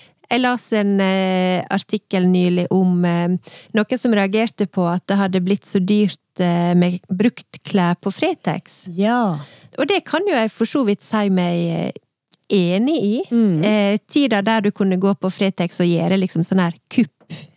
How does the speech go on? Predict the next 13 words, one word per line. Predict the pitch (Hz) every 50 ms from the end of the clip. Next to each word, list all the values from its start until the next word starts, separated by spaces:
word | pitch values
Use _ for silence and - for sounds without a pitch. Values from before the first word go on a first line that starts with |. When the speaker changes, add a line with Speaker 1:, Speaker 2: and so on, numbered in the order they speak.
| - -
Speaker 1:
av | - 196 190 180
både | 190 190 185 185 185 202 190 185 180 175 180 180 - - - - - 196 190
høye | 240 208 220 214 220 220 202 185
og | 180 175 175 175 180 180
lavtstående | 180 180 180 180 - - - - - - 185 175 175 175 175 175 180 180 185 180 180 - - -
merker, | - 185 185 180 - - - _ - 190 196 254 254 - - - - - - -
den | 202 247 269 262
er | 233
definitivt | 190 196 190 - - 294 277 254 220 - - 185 180 - -
forbi. | - - 196 190 214 208 190 180 170 - - - - - - _
Men | - 254 262 247 - _ _ _ _ _ _ -
det | 226 247 254
store | - - - 262 262 262 277 285 294 277 269 247 226 - -